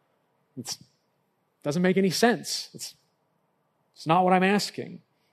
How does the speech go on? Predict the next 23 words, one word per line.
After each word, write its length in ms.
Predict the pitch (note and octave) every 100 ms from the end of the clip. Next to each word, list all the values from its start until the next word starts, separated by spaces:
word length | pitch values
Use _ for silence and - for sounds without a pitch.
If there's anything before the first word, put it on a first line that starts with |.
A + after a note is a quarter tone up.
| _ _ _ _ _ _ _ _ _ _ _ _ _
So 80 | F3+
the 80 | E3+
book 160 | C4
of 100 | C#4
Genesis 600 | C#3 A#3 C4 - F#3+ -
tells 400 | - A3 C#4 G#3
us 540 | F#3 C3+ D3 - - - _ _ _
where 420 | D3 F3 A#3 C4
we 160 | G#3 G3+
come 400 | - - F#3+ E3
from. 520 | - A#2+ - G3 C#3 _ _ _ _ _ _ _ _ _
It 80 | D#3+
gives 220 | F#3 G#3
us 140 | G#3+ -
the 140 | G#3
origins 640 | G3+ A#3 B3 E3+ F#3+ F3+ D#3
of 100 | C#3
the 80 |
world, 640 | D#3 A3+ G3+ B2+ B2 C#3 B2 _ _ _ _ _ _ _ _ _ C3+
the 80 |
origins 680 | F#3+ F#3+ B3 A#3+ E3 F#3+ D#3+
of 440 | G3 G#3 A3+ G#3+ D3+
humanity. 800 | F3+ E3+ F#3 G#3+ D#3+ A#2+ -